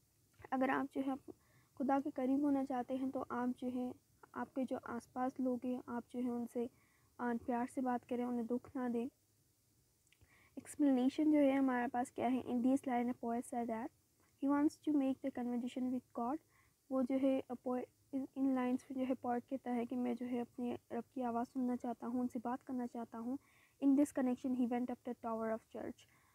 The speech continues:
तो इसी मामले में जो है वो क्या है कि वो जो है चर्च की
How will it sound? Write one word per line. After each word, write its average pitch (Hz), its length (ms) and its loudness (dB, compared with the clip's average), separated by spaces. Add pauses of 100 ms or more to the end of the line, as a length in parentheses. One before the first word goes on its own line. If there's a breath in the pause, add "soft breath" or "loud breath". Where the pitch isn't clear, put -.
(220 soft breath)
तो 254 340 4
इसी 294 240 0
मामले 240 380 4
में 240 120 0
जो 247 80 2
है 240 120 0
वो 240 140 2
क्या 240 240 -4
है 240 220 -2 (520 soft breath)
कि 254 120 2
वो 247 160 4
जो 247 140 0
है 247 140 0
चर्च 262 440 -2
की 269 300 2